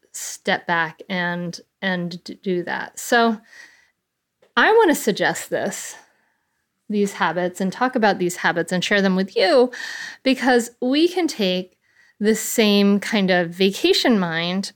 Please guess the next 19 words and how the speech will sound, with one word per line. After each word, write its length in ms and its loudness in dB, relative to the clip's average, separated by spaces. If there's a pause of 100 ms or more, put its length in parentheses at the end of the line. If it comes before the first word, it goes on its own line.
to 640 4 (560)
our 140 4
everyday 360 4
life 380 2
with 100 0
our 120 2
kids, 640 -2 (400)
going, 500 -4
doing 420 4
our 140 4
work 320 2
in 80 -2
the 120 -2
world, 440 -4
getting 380 2
our 100 0
kids 300 -6
to 100 -4
places, 600 -10